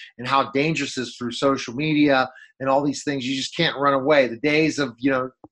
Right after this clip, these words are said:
passing notes and people were bullying to a text message going from one phone to the next phone to the next phone and a viral, uh, video or phone message comes out. Think about, you know, specifically enough, even, uh,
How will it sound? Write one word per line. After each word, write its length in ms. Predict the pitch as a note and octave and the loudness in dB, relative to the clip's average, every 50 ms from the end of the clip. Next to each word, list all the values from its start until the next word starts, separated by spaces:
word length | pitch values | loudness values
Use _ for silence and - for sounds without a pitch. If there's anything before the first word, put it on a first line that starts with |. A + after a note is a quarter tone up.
| _ _ - | _ _ -4
passing 400 | - D3 C#3+ D3 - - C#3+ C3 | -2 0 0 0 -2 -4 -8 -4
notes 600 | C3 C3 C#3+ D#3+ E3 D#3 - - - - - - _ - - - - | 0 2 2 2 2 0 -4 -10 -10 -10 -12 -14 _ -20 -20 -16 -10
and 100 | - A#2+ - | -10 -8 -4
people 200 | D#3 D#3 A#2 C3+ | -4 -2 0 2
were 120 | C#3 C3+ - | 0 0 0
bullying 420 | C3 C3 C3 C3+ C3 C3 C3 B2 | -2 -2 -2 -2 -2 -4 -6 -6
to 120 | - C#3 C3+ | -2 -2 -2
a 60 | C3 | 0
text 360 | - - D#3 D#3 D#3 - - | 0 0 -2 -2 -2 -4 -4
message 380 | D#3 D3 C#3 - - A#2+ - - | -4 -4 -4 -4 -8 -12 -8 -4
going 220 | C3+ C3 C3 B2+ - | -4 -2 -2 -4 -8
from 100 | - A#2+ | -10 -8
one 180 | C3 C#3+ D3 C#3 - | -4 -4 -4 -4 -4
phone 200 | - C#3+ C#3 B2 | -4 -4 -4 -4
to 400 | - _ - - _ _ - B2 | -8 _ -20 -20 _ _ -8 -4
the 60 | C#3 | -2
next 180 | C#3+ C#3+ C#3 - | -2 -2 -2 -2
phone 160 | - D3 C#3 | -4 -4 -2
to 60 | C#3 | -2
the 80 | C3+ C#3 | -2 -2
next 160 | C#3+ C#3+ - | -2 -2 -4
phone 240 | - - C#3+ C#3 C#3 | -4 -4 -4 -4 -4
and 100 | C3+ C3 | -4 -6
a 40 | B2 | -4
viral, 640 | A2+ C#3+ D3 D3+ D3+ D#3 D3+ D3 C#3+ C3+ A2+ A2+ - _ _ _ _ - - - | 0 2 4 4 4 4 2 2 0 -2 -4 -8 -18 _ _ _ _ -14 -6 -2
uh, 160 | A#2+ A#2+ A#2+ | -2 0 0
video 560 | A#2+ A#2+ D3+ C#3+ D3+ D3+ C#3 C3+ C#3 C3 - - - - _ - | 0 0 0 2 4 6 6 6 4 2 -2 -8 -20 -10 _ -2
or 120 | C#3 C3+ | -2 -2
phone 380 | - - E3+ D#3+ F3 F#3+ F#3 E3+ | 2 4 4 4 4 4 2 0
message 380 | C#3+ C3 B2 - - A#2+ - - | 0 -2 -2 -6 -10 -12 -8 -6
comes 260 | C#3 C3+ C3 A#2+ B2+ | -4 -4 -4 0 2
out. 300 | B2+ B2 B2 B2+ B2 - - _ _ _ _ _ - | 4 4 4 2 0 -4 -8 _ _ _ _ _ -2
Think 180 | F3 E3 - | -2 0 0
about, 360 | D3+ B2 C#3 C#3 C3+ C3+ - | -2 0 2 2 2 2 0
you 80 | C#3 C3+ | -4 -6
know, 120 | C3 B2 | -8 -8
specifically 640 | A#2+ - - B2+ - - C#3+ A#2+ C3+ - C3+ C#3 C3 | -8 -10 -12 -10 -6 -6 -4 -4 -4 -2 -2 -2 -2
enough, 360 | B2+ C3 C3+ C3 C3 - C#3+ | 0 0 0 0 0 0 0
even, 540 | C#3 C3+ A#2+ C3 C3 B2+ B2+ B2+ B2+ C3 C3 - | -2 0 0 0 0 0 -2 -4 -8 -8 -6 -4
uh, 360 | A#2+ A#2+ A#2+ A#2+ A#2 A#2 A#2 | -2 0 0 0 0 -2 -4